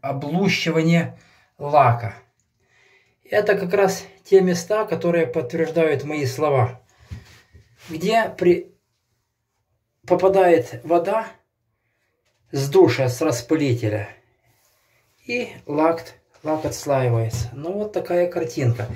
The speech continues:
Зеркала все в очень хорошем состоянии. Вот я пров-, провожу. Смотрите, за исключением вот этого зеркала внизу. Видите, оно имеет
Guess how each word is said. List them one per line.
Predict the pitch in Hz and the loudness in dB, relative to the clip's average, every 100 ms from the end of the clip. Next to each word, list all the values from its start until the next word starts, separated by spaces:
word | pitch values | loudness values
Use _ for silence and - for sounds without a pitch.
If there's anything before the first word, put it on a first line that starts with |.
| - - - - | -14 -20 -20 -14
Зеркала | 139 160 180 180 196 214 | -2 2 4 2 0 0
все | - - 196 | -2 -2 0
в | |
очень | 185 175 165 | 2 0 -6
хорошем | - 160 - - | -4 -2 -2 -6
состоянии. | 123 127 - 156 160 180 208 214 - - - _ _ _ _ _ _ _ _ - - - | -8 -8 -4 -2 0 0 0 -2 -8 -18 -20 _ _ _ _ _ _ _ _ -10 -10 -4
Вот | 139 131 - - 127 | -4 -4 -6 -10 -4
я | 143 | -4
пров-, | 123 147 139 135 | -2 -6 -6 -8
провожу. | - 143 131 127 139 180 185 _ _ _ _ _ _ _ _ _ | -6 -4 -2 -2 -2 -2 -6 _ _ _ _ _ _ _ _ _
Смотрите, | - - 151 160 190 185 196 156 | -18 -10 -6 -4 -4 -6 -6 -4
за | 170 185 | 2 2
исключением | 151 - 170 208 214 202 196 185 175 _ - - - - _ _ | 0 -2 -4 -2 2 2 0 -4 -12 _ -10 -10 -12 -20 _ _
вот | - 156 | -10 0
этого | 185 180 170 160 | 0 2 2 2
зеркала | 156 180 170 170 160 156 | 4 2 2 0 -2 -4
внизу. | 139 151 156 143 135 | -6 -6 -4 -4 -6
Видите, | 131 143 127 123 | -4 -6 -4 -2
оно | 123 127 | -2 0
имеет | 120 123 120 117 | 0 0 0 -4